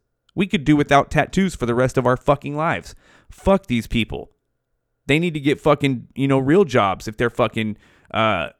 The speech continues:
you know, fucking dying on the fucking street, losing their fucking houses because of the fact that they can't take care of themselves because the, obviously we can't tattoo. So that bitch, when I saw that, dude,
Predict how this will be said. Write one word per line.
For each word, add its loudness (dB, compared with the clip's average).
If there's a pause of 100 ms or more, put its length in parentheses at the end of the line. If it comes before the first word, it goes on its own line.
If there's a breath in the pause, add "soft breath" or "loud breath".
(140)
you -4
know, -2
fucking -4 (380)
dying 2
on 0
the -4
fucking -2
street, -4
losing 0
their -2
fucking -4
houses -4
because 0
of -8
the -10
fact -2
that 0 (100)
they -4
can't -4 (220)
take 0
care 2
of 2
themselves 0
because 0
the, -12 (120)
obviously -4
we -6
can't -4
tattoo. 0 (1700)
So 4 (1600 soft breath)
that 4
bitch, 6
when 0
I 4
saw 2
that, 2
dude, -2